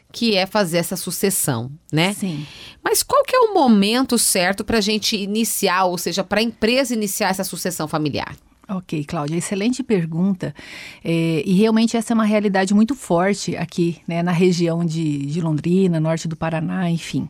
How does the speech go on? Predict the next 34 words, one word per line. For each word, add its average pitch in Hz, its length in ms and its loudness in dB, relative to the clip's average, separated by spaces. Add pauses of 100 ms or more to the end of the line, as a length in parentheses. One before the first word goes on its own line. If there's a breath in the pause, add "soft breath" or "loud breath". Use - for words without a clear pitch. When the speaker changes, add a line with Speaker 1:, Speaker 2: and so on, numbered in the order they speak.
(240 loud breath)
Speaker 2:
E 320 80 -2
do 381 80 2
Brasil, 226 520 2
né, 202 120 0
como 202 240 2
um 196 60 4
Speaker 1:
Uhum. 190 80 2
Speaker 2:
todo, 202 240 2
acho 196 160 -4
que - 60 -18
tem 214 120 0
muita, 202 340 2
o, 165 280 0
o, 165 380 0
o 160 40 0
brasileiro 185 400 2
é 214 40 4
bastante 196 360 -2
empreendedor. 202 760 0
Speaker 1:
Sim. 139 220 -10 (640 loud breath)
Speaker 2:
Se - 80 0
a 269 40 4
gente 349 180 -4
pensar 320 260 2
no 254 80 6
momento 214 220 2
certo, 240 340 -2
eu 247 80 2
entendo, 247 280 4
o 220 40 -4
primeiro 311 300 0
ponto 285 360 -2
é 240 120 0
que 247 340 0